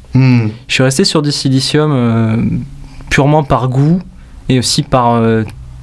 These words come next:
Speaker 2: technicité aussi. Enfin, je trouve que le silicium a sa place aujourd'hui dans une fuzz. Et depuis longtemps, en fait.
Speaker 1: Oui, je,
Speaker 2: Et
Speaker 1: juste depuis la fin des années soixante.
Speaker 2: Mais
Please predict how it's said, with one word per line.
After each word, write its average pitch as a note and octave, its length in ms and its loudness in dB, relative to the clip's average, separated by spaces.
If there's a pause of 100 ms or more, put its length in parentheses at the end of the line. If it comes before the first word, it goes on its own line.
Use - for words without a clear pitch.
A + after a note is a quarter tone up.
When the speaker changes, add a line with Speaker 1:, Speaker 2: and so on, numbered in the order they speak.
(180)
Speaker 2:
technicité C3+ 640 0
aussi. C3+ 280 -2
Enfin, A#2 460 -2 (640)
je A#2+ 120 -2
trouve E3+ 220 0
que - 100 0
le C#3 160 4
silicium C3+ 760 0
a A#2 240 0 (580)
sa B2+ 180 0
place C#3 360 0
aujourd'hui B2+ 440 2
dans B2 220 0
une A#2 160 0
fuzz. C#3+ 400 2 (680)
Et A#2 120 2
depuis A2+ 280 0
longtemps, A#2 260 0
en C#3 60 -2
fait. - 280 -4 (320)
Speaker 1:
Oui, A2 140 2
je, G#2 320 0
Speaker 2:
Et C#3 300 4
Speaker 1:
juste C3+ 180 2
depuis B2 240 0
la A#2 120 2
fin A#2 120 0
des A#2 160 2
années A2 180 0
soixante. A#2 380 0
Speaker 2:
Mais G3 260 4